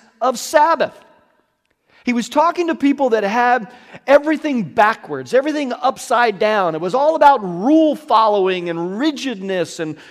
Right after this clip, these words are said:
and code and law and requirement. It, it wasn't like Jesus had intended the Sabbath.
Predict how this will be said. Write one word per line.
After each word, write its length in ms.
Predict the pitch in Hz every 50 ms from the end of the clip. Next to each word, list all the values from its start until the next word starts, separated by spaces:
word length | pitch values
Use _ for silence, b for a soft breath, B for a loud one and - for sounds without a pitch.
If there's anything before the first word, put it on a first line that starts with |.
| B B
and 240 | 180 190 196 185 -
code 760 | - - - 269 294 294 302 294 285 269 247 226 202 190 175
and 100 | 170 165
law 720 | 170 185 226 269 294 302 302 285 262 247 226 196 175 180 185
and 120 | 185 190
requirement. 760 | 185 185 - - - 294 294 302 302 294 262 220 196 180 143 B B B B B
It, 120 | 175 170 - b b b b b
it 160 | 233 185 175
wasn't 580 | 165 165 208 233 233 - 233 240 226 220 - - b b b b b -
like 400 | 139 165 180 175 165 156 139 127
Jesus 760 | 117 123 139 160 175 170 170 156 147 160 156 151 - - - _ _ _ _
had 180 | - 160 151
intended 640 | 143 135 139 127 - - - 170 165 160 135 117 -
the 100 | - -
Sabbath. 560 | - - - 127 127 127 120 120 127 - _